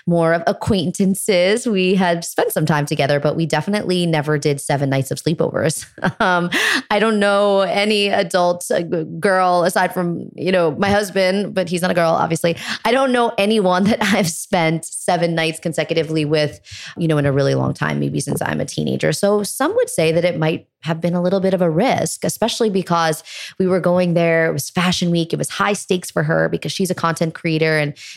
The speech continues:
you know, I was just there because I'm a cool girl. <laughs> But anyway, what I want to say is that we had the most incredible time together. And we really just complimented each other. Everything was smooth sailing.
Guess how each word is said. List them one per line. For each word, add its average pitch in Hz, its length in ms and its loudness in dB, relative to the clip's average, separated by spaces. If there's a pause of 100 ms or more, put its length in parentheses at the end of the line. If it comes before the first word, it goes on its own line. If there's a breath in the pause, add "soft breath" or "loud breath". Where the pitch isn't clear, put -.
(100)
you 165 80 0
know, 151 100 2
I 156 140 0
was 160 160 0
just 143 160 -4
there 139 140 0
because 135 200 -4
I'm 143 120 -2
a 135 60 -2
cool 143 200 -2
girl. - 360 -4
<laughs> - 40 0 (1120 loud breath)
But 170 200 -2
anyway, 170 680 2
what 190 260 2
I 220 80 2
want 185 260 0
to 180 80 -2
say 131 520 0
is 143 240 0
that 135 380 0
we 170 300 -2
had 143 540 0 (380 loud breath)
the 226 540 0
most 170 440 0
incredible 143 540 -2
time 131 260 -2
together. 139 580 0
And 147 440 0
we 160 140 0
really 160 640 0
just 151 220 -6
complimented 151 520 -2
each 156 200 -4
other. 143 340 0
Everything 151 680 -2
was 143 140 -4
smooth 147 260 -2
sailing. 139 680 0